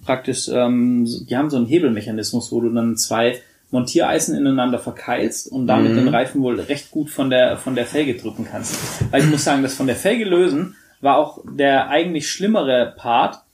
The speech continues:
Speaker 2: Mhm.
Speaker 1: als ich dann mal diesen, diesen Ansatz hatte und das mit den Montiereisen über das, über das Felgenhorn rübergezogen hatte. Das fand ich, also ich persönlich
Speaker 2: Mhm.
Speaker 1: hatte das Gefühl, klar, das, das erste Stück ist scheiße,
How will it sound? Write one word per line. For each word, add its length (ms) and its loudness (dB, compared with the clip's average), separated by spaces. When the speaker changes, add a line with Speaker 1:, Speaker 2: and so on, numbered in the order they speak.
Speaker 2:
Mhm. 360 -4
Speaker 1:
als 220 0
ich 120 -6
dann 360 0
mal 220 2
diesen, 460 -2
diesen 240 -2
Ansatz 540 -4
hatte 420 2
und 260 -2
das 280 -2
mit 260 -2
den 160 -2
Montiereisen 680 0
über 300 2
das, 260 -4
über 220 0
das 200 -2
Felgenhorn 840 0
rübergezogen 720 2
hatte. 300 -6
Das 180 -4
fand 180 -2
ich, 140 -12
also 160 2
ich 180 -2
persönlich 640 0
Speaker 2:
Mhm. 200 -4
Speaker 1:
hatte 180 -2
das 220 -2
Gefühl, 500 0
klar, 360 2
das, 160 -8
das 180 -4
erste 380 0
Stück 280 -4
ist 140 -6
scheiße, 500 -2